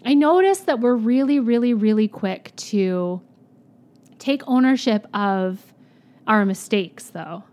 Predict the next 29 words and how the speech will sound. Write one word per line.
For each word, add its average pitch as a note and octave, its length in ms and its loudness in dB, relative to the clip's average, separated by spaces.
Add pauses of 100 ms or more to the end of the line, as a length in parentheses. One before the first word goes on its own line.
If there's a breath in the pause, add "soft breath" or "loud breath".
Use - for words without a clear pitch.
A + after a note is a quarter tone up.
You G#3+ 120 2
know, G#3+ 220 4
like, A3 300 -2
we're A#3 180 -2
really C#4 260 0
quick C4 280 -4
to A#3+ 80 -4
take A3+ 220 -4
ownership G#3+ 400 -2
of G3 140 -6
where G3 180 -2
we, G3+ 260 -2 (280)
we G#3 300 -2 (100)
think A#3+ 240 0
we A3+ 260 -2
should G#3 200 -6
have G3 100 -6
done F#3+ 140 -4
it F#3+ 100 -10
differently. F#3 600 -14 (1800 soft breath)
We're B3 160 2
really C#4+ 480 2
quick C#4 240 -4
to C4+ 80 -6
take A#3+ 240 -4
ownership G#3+ 400 -2
of G3 100 -4
our F#3 200 -4 (120)
guilt, - 500 -10